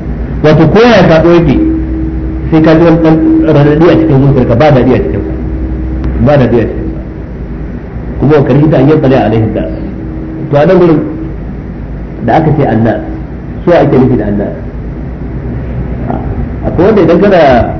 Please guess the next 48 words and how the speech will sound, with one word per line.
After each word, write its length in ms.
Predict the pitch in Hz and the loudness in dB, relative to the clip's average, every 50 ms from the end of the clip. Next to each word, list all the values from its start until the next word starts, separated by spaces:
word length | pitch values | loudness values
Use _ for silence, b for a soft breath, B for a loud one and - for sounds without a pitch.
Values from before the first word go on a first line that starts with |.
| - - - - - - | -8 -8 -8 -6 -2 0
shan 140 | 170 170 160 | 2 2 4
barasa 260 | 143 139 131 127 127 | 4 4 4 4 4
za 120 | 156 160 165 160 | 4 4 4 4
su 100 | 156 156 | 2 2
maka 140 | 160 156 - | 2 2 2
inka-, 240 | 135 131 131 - - | 2 2 0 0 0
akwai 160 | 147 139 190 | 0 0 2
wanda 140 | 226 233 - | 2 2 2
ba 80 | - | 2
za 100 | - 196 | 2 4
su 60 | 185 185 | 4 2
maka 120 | 175 165 151 | 4 4 2
inkari 320 | 135 123 - 247 - - | 2 2 2 2 2 2
ba. 100 | - - - - - - - - - - - - - - - - - - - - - - - - - - - - - - - - - - - - - | 0 -2 -2 -4 -4 -4 -4 -6 -8 -8 -6 -6 -6 -6 -8 -8 -8 -10 -8 -8 -8 -8 -8 -8 -8 -8 -8 -8 -8 -8 -8 -8 -8 -8 -6 -2 2
Irin 200 | 160 170 175 160 160 | 4 4 6 6 6
wannan 220 | 160 156 156 151 147 | 6 6 4 4 4
mutum 220 | 135 143 160 160 | 4 4 4 4
zai 100 | 160 160 | 4 6
ji 80 | 160 165 | 6 4
tsoron 240 | 165 151 147 160 160 | 4 4 4 4 4
su 40 | 156 | 2
gani? 180 | 156 165 - - - - - - - - - - - - - - - - - - - - - - - - - | 2 0 0 -2 -4 -6 -6 -6 -6 -6 -8 -8 -8 -8 -8 -8 -8 -8 -10 -10 -10 -10 -12 -12 -10 -8 -4
Akwai 200 | - 139 170 196 | -2 2 2 4
wanda 140 | 208 202 170 | 4 4 4
idan 160 | 160 165 175 180 | 4 4 4 4
kana 140 | 190 185 165 | 4 4 4
neman 160 | 160 170 170 | 4 4 4
mata 180 | 170 170 170 185 | 4 4 4 4
ba 80 | 165 170 | 4 4
za 80 | 196 196 | 4 4
su 60 | 185 170 | 4 2
maka 140 | 160 165 151 | 2 4 2
inkari 280 | 123 120 139 135 127 117 | 2 2 2 2 2 4
ba. 60 | 117 | 4
Irin 120 | 143 175 175 | 4 4 4
wannan 200 | 170 165 170 165 | 4 4 4 4
mutum 200 | 160 160 170 165 | 4 4 4 4
zai 80 | 175 165 | 4 4
ji 80 | 160 170 | 4 4
tsoron 240 | 175 175 165 170 165 | 2 2 2 2 2
su 60 | 165 | 0
gani? 200 | 156 170 185 180 - - - - - - - | 0 0 -2 -2 -4 -4 -6 -8 -8 -4 -2
To 60 | - 156 | 0 2
su 80 | 160 165 | 4 4
ne 260 | 214 190 185 185 185 139 | 4 4 6 4 4 4
annas 280 | 147 151 160 160 160 160 | 4 4 4 4 4 4
a 100 | 123 123 | 4 4
nan. 160 | 117 113 | 2 2